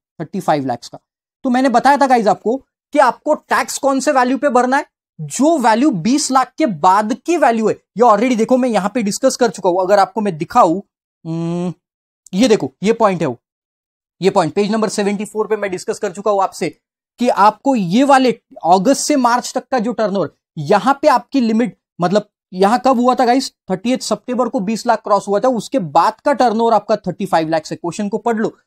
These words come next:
वो थर्टी फ़ाइव लैक्स पे फिर आपको जीएसटी भरना है, छह परसेंट के हिसाब से, थ्री परसेंट सीजीएसटी, थ्री परसेंट एसजीएसटी, तो टू लैख टेन थाउजेंड, वही कहानी जो मैंने वहां पे आपको बताई, याद है आपको? पेज नंबर सेवेंटी फ़ोर देख के आएंगे, राइट?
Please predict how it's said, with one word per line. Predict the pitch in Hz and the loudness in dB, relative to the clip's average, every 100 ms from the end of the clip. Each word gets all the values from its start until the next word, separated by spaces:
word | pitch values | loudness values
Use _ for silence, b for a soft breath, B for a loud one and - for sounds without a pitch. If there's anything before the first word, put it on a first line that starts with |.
| _ - | _ -2
वो | 269 | 0
थर्टी | - 208 233 | 0 -4 -2
फ़ाइव | 220 214 | -2 0
लैक्स | 196 185 - | 0 -2 -2
पे | 233 160 - _ | -4 -4 -6 _
फिर | - 254 | 0 2
आपको | 208 - 214 | 2 0 -6
जीएसटी | 156 170 185 196 240 | -6 -4 -4 -2 -2
भरना | 190 185 196 | -2 0 -2
है, | 190 _ _ - | -4 _ _ -8
छह | 220 226 | -4 -2
परसेंट | 226 190 202 190 | -2 -4 -6 -6
के | 175 | -6
हिसाब | 170 156 | -4 -4
से, | 156 | -6
थ्री | 151 196 214 | -10 -8 -6
परसेंट | 208 202 196 | -6 -6 -8
सीजीएसटी, | 202 175 208 - 208 | -8 -6 -6 -6 -8
थ्री | 185 | -10
परसेंट | 175 170 180 170 | -6 -6 -6 -8
एसजीएसटी, | 156 208 202 175 - _ _ 175 | -4 -4 -4 -8 -10 _ _ -14
तो | |
टू | - 214 | -6 -2
लैख | 202 196 - | 0 0 -2
टेन | 170 | -6
थाउजेंड, | 160 143 147 | -4 -4 -6
वही | 147 185 233 | -4 -2 -2
कहानी | 240 196 208 208 | -4 -4 -4 -4
जो | 165 180 | -4 -6
मैंने | 175 165 | -6 -6
वहां | 139 175 - | -6 -6 -6
पे | |
आपको | 156 - 135 | -6 -8 -12
बताई, | 117 123 _ _ _ _ | -12 -14 _ _ _ _
याद | 156 175 | -2 0
है | 196 | 0
आपको? | - 214 _ _ _ _ - | -4 -10 _ _ _ _ -6
पेज | 190 | -4
नंबर | 190 190 | -4 -6
सेवेंटी | 196 185 185 | -4 -6 -6
फ़ोर | 190 165 | -6 -4
देख | 160 160 | -4 -4
के | |
आएंगे, | 131 117 123 | -4 -4 -2
राइट? | 208 | -2